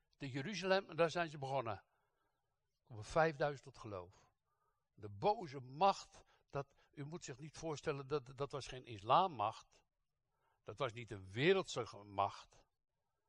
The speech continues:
Dat was de macht van het Jodendom. Van de tempeldienst. Wij zouden zeggen van de kerk zelf. Die hen aanviel. En wegschoof.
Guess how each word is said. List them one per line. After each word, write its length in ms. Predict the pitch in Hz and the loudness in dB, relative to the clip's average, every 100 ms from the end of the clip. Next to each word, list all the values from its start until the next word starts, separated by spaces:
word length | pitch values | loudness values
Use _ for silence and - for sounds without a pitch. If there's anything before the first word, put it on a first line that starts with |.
| _ - | _ -12
Dat 160 | 117 | -8
was 180 | 131 117 | -6 -6
de 100 | 117 | -8
macht 760 | 120 135 185 - - - - - - _ _ _ _ _ _ _ _ | -8 2 2 2 -6 -18 -20 -20 -20 _ _ _ _ _ _ _ _
van 180 | - 143 | -8 -6
het 180 | 127 - | -6 -10
Jodendom. 960 | 123 185 208 120 104 98 98 90 85 - _ _ _ _ _ _ _ _ _ _ _ _ | 0 2 2 0 -6 -4 -2 -4 -10 -20 _ _ _ _ _ _ _ _ _ _ _ _
Van 160 | - 117 | -12 -8
de 140 | 127 _ | -8 _
tempeldienst. 1120 | 208 185 139 110 95 104 90 - - _ - _ _ _ _ _ _ - | 2 2 -2 -10 -8 -8 -8 -14 -18 _ -20 _ _ _ _ _ _ -8
Wij 140 | 123 | -6
zouden 280 | 120 131 113 | -4 -6 -6
zeggen 220 | 120 113 | -8 -6
van 120 | 113 | -8
de 100 | 113 - | -10 -2
kerk 280 | 131 110 - | 0 0 -4
zelf. 840 | - 185 160 104 78 - - - _ _ - - _ _ _ _ _ _ _ _ _ _ | -2 2 2 0 -4 -14 -20 -20 _ _ -20 -20 _ _ _ _ _ _ _ _ _ _
Die 180 | 120 107 | -8 -6
hen 200 | 101 - | -4 0
aanviel. 640 | 151 147 104 95 92 90 _ _ _ _ _ _ _ _ _ _ | 2 0 -8 -14 -14 -18 _ _ _ _ _ _ _ _ _ _
En 300 | - 110 101 | -16 -12 -4
wegschoof. 800 | 120 156 - - 120 98 92 - | 2 2 0 -6 -8 -8 -10 -18